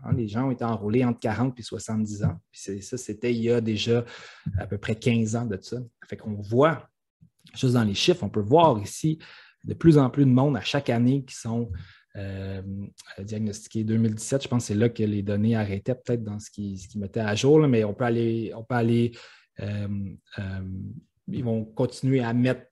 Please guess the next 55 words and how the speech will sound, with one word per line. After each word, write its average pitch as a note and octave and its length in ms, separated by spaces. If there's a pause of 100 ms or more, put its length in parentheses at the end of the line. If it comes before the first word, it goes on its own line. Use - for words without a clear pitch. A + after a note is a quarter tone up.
(120)
disponibles A#2 880 (300)
les A#2+ 80
données A#2+ 220
de A#2 60
diagnostic, A2 840 (300)
euh, G#2+ 120
à A#2+ 100
la A#2 100
communauté A2+ 460
des G#2+ 120
chercheurs. F#2+ 540
Donc, A2 120
c'est C#3 100
quelque C3 160
chose D#3+ 160
qui - 60
peut C3 100
être B2+ 120
intéressant B2 600
aussi. G#2 340 (420)
Euh, G#2+ 40
si - 120
on A#2 60
est A2+ 140
un A2 80
peu B2+ 120
créatif, C3 800
on A#2+ 160
arrive A#2 300
à A#2 60
aller A#2 100
chercher B2+ 400
l'information C#3 680
dans D3 60
le B2+ 80
U B2 60
K C3 120
Biobank, B2 420
c'est - 120
un G#2+ 80
gros B2+ 200
catalogue, D3 540
mais A2+ 80
il A2+ 40
y A2+ 40
a - 20
beaucoup C#3+ 200
d'informations. B2 580
Si - 80
on A2+ 80
arrive B2+ 360
à - 20
aller D3 100
le C#3 60
chercher, - 500